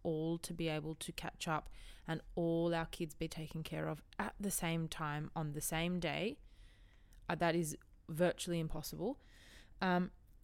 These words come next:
and the ones with no kids, it's, it's different, right? Because that, that sense of like,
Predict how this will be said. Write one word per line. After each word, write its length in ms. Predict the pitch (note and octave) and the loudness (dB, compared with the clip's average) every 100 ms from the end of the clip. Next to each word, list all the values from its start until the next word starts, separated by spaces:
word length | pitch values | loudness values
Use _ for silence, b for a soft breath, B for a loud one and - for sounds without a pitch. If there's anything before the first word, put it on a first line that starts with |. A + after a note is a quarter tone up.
| - | 6
and 160 | A#3+ | 8
the 80 | B3 | 8
ones 380 | G#3+ A3+ C#4 D4 | 8 8 6 6
with 180 | E4+ A#3 | 4 6
no 160 | G3 | 4
kids, 420 | G3 - F#3+ E3+ - - - | 4 2 0 0 -8 -14 -4
it's, 200 | G#3 G#3 - | -2 0 0
it's 180 | - - | -2 0
different, 400 | - D#4+ G#3 - | 4 4 4 2
right? 220 | F#3 F#3+ | 6 6
Because 360 | G#3 G#3 A3 F#3 F3 - - | 4 2 0 0 -4 -14 0
that, 220 | G#3 - - - - | 2 2 0 -16 -2
that 240 | G3 - | 0 2
sense 320 | - A3+ A3+ | 2 4 2
of 120 | G#3+ F3+ | 0 2
like, 300 | E3+ E3+ | 2 0